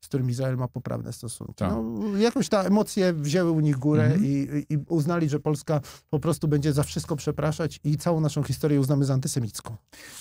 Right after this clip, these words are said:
Speaker 2: Porozmawiajmy na końcu o jakby naszej roli w Unii Europejskiej, e, no bo co do relacji ze Stanami Zjednoczonymi, to jest dosyć oczywiste
Speaker 1: No,
Speaker 2: i
Speaker 1: bo
Speaker 2: tu
Speaker 1: powiedziałeś
Speaker 2: nie
Speaker 1: o, o, o tym, że Zachód niekoniecznie będzie się sz-, z, z porozumienia polsko-ukraińskiego, a ja uważam, że dla Stanów Zjednoczonych to jest olbrzymi,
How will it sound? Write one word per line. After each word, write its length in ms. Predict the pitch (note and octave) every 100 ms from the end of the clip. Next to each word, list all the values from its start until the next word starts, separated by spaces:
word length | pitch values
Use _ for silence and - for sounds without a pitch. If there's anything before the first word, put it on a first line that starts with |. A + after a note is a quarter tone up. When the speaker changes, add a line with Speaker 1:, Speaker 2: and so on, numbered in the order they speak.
| - -
Speaker 2:
Porozmawiajmy 440 | C#3 C3+ D3 G#3+ A3+
na 120 | D#3+
końcu 320 | E3+ F3 E3
o 160 | C#3+ C3+
jakby 200 | B2 C3
naszej 280 | C3+ C3+ C3+
roli 220 | C3+ C3
w 100 | C3
Unii 180 | B2+ A2+
Europejskiej, 840 | G#2+ A2 - G2+ - - G#2 A#2 -
e, 180 | G#2+ G#2+
no 120 | D3
bo 100 | F#3
co 160 | D#3+
do 100 | C#3+
relacji 320 | C3 C3 B2+ B2+
ze 60 |
Stanami 360 | A2+ A#2 A2+ A2+
Zjednoczonymi, 540 | A2 G#2+ G#2 G2+ G2+
to 80 | G2+
jest 100 | F#2
dosyć 520 | G2+ G2+ F#2+ - - -
oczywiste 640 | A2 - G2 G2+ - G2+
Speaker 1:
No, 100 | G2
Speaker 2:
i 40 | -
Speaker 1:
bo 60 |
Speaker 2:
tu 60 | C3+
Speaker 1:
powiedziałeś 400 | E3 D3+ D#3+ E3+
Speaker 2:
nie 60 | D#3
Speaker 1:
o, 220 | D#3 E3+
o, 300 | D#3 D#3 D#3
o 40 |
tym, 200 | D3+ D3+
że 320 | C#3+ D3 D3
Zachód 280 | C#3 D#3 - -
niekoniecznie 440 | C#3 D3 C#3+ D3
będzie 220 | C#3 C3+
się 120 | C3
sz-, 180 | C3+ - D3 C3+ C3+ C3 C3 C3
z, 140 | - - C3 C3
z 120 | C3
porozumienia 420 | C3 C3+ D3 A3+ E3
polsko-ukraińskiego, 720 | C3+ - - B2+ A#2+ - A2+ - - -
a 100 | F3+
ja 120 | C3+
uważam, 300 | C#3 D3 D#3
że 60 |
dla 140 | C#3 D3
Stanów 280 | - C#3+ C3+
Zjednoczonych 460 | C3+ C#3+ B2 B2
to 60 | B2
jest 120 | B2+
olbrzymi, 380 | G3 G3 C3+